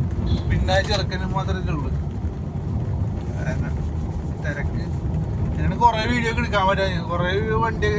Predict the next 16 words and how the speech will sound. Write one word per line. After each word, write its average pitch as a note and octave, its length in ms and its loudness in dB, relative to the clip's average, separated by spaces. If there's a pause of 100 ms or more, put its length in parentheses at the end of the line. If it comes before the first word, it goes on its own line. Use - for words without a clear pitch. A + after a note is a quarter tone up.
(180)
ഇടയ്ക്ക് - 300 0
ഇടയ്ക്ക് G3 260 0
ഓരോ A#3 240 4
വണ്ടിയൊക്കെ - 320 2
വന്ന് - 200 2
ചെയ്തിട്ടുണ്ട്. A3+ 520 2 (1200)
ഒരു - 180 4
വണ്ടിയായിട്ടല്ലല്ലോ B3 680 4
നമ്മൾ - 180 0
ചെയ്യണേ. - 200 0 (100)
ലോക്കൽ E4 320 -2
വർക്ക്ഷോപ്പിൽ B3 340 -2
ഇങ്ങനത്തെ - 300 -4
ഇത് - 160 -2
തന്നെ E3+ 180 0
ആയിരിക്കും. C#3 240 -4